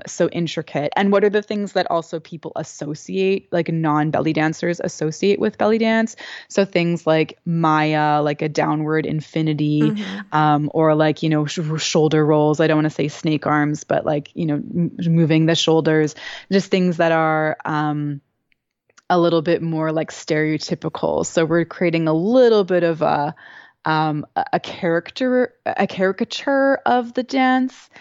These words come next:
Speaker 1: Um, I, it, it's less artistically satisfying for me because I really want to honor, like, a more authentic Raqsharki or Raqsbeledi, um,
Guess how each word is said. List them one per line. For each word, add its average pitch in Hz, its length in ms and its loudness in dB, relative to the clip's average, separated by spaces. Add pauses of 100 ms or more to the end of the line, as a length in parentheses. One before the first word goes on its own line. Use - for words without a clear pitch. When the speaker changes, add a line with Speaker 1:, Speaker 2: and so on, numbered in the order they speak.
(320)
Speaker 1:
Um, 165 540 0
I, - 340 -6 (100)
it, 160 260 -2
it's 214 240 0
less 226 500 0 (500)
artistically 269 1000 -4
satisfying 262 760 -2
for 254 220 -6
me 247 300 2
because 220 340 -2
I 196 60 4
really 180 320 2
want 170 240 0
to - 180 -6
honor, 165 420 0
like, 151 360 0 (400)
a 185 80 2
more 170 340 0
authentic 160 800 -2 (100)
Raqsharki 175 840 -2
or 180 80 2
Raqsbeledi, 165 1000 -2 (360)
um, 156 600 0